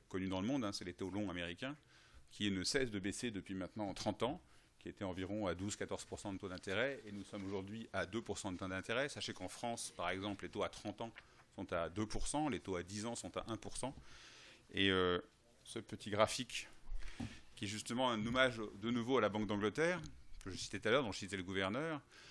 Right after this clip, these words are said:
le chief économiste de la Banque d'Angleterre rac-, racontait récemment que ça fait cinq mille ans qu'on n'a pas eu des taux aussi bas dans le monde.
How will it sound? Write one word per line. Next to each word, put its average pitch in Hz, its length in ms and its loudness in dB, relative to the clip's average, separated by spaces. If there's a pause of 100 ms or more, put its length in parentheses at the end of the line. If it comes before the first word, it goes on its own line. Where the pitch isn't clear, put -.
(1400)
le 87 280 0
chief 143 220 4
économiste 117 400 6
de 110 60 4
la 104 40 8
Banque 104 160 4
d'Angleterre 107 440 2
rac-, 113 160 0
racontait 117 440 2
récemment 117 420 4
que 156 60 -4
ça 113 100 -4
fait 110 120 -4
cinq 135 160 0
mille 131 180 4
ans 156 80 2
qu'on 135 120 -4
n'a 101 100 2
pas 113 120 4
eu 127 60 2
des 107 120 0
taux 131 120 -2
aussi 107 300 2
bas 135 120 6
dans 113 100 4
le 104 60 4
monde. 90 280 2